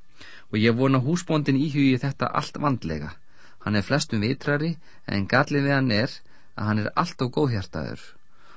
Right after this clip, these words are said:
Og nú getur gamli Sómi Gamban ekki einu sinni getið upp á því hvað hann hyggst fyrir næst.“ Fróði svaraði Golri ekki strax. Hann þagði við og tók sér langan umhugsunartíma.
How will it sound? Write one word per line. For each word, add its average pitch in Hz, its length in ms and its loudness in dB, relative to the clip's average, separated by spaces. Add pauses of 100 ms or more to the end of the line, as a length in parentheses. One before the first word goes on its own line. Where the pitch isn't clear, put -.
(120)
Og 120 100 4
nú 156 140 6
getur 147 240 2
gamli 151 400 6
Sómi 139 420 4
Gamban 127 460 2
ekki 117 180 0
einu 113 80 2
sinni 107 240 -2
getið 123 540 0
upp 143 180 -4
á - 80 0
því 107 120 -2 (360)
hvað 123 240 4
hann 107 120 0
hyggst - 240 -6
fyrir 107 260 0
næst.“ - 540 -4 (1000)
Fróði 120 460 6
svaraði 117 500 6
Golri 110 400 4
ekki 98 240 -4
strax. - 560 -4 (720)
Hann 90 160 -4
þagði 139 320 6
við 139 180 6
og 117 60 0
tók 127 180 2
sér 120 140 2
langan 139 400 4
umhugsunartíma. 98 800 0